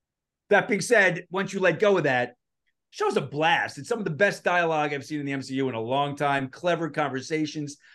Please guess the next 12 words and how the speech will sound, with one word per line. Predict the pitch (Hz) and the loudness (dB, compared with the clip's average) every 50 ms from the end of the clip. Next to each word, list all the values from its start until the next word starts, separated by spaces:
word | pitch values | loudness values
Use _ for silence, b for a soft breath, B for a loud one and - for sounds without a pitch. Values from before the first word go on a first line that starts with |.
| b b b b _ _ _ | b b b b _ _ _
It's, | - 196 190 - - | 0 0 0 0 0
it's | 196 196 196 - | -2 -2 0 4
very | - 262 294 339 302 | 4 4 6 6 4
self-contained | 208 - - 240 226 214 - - - 214 202 202 202 208 202 220 233 262 262 - - _ _ _ _ _ _ _ _ _ _ _ _ _ - | 2 2 4 4 4 2 0 -4 -6 -6 -2 -2 0 0 0 0 -2 -2 -6 -8 -10 _ _ _ _ _ _ _ _ _ _ _ _ _ -6
in | 175 | -4
the | 170 165 | -2 -2
world | 147 147 180 196 208 208 196 175 | 0 2 4 4 4 4 4 2
they're | 180 165 | 0 -2
playing | - - 160 185 190 202 202 | -4 -4 -4 -2 -2 0 0
with | 202 208 196 | 0 0 2
right | 202 202 208 202 | 2 2 2 0
now. | 208 214 226 226 240 240 | -2 -4 -4 -4 -4 -6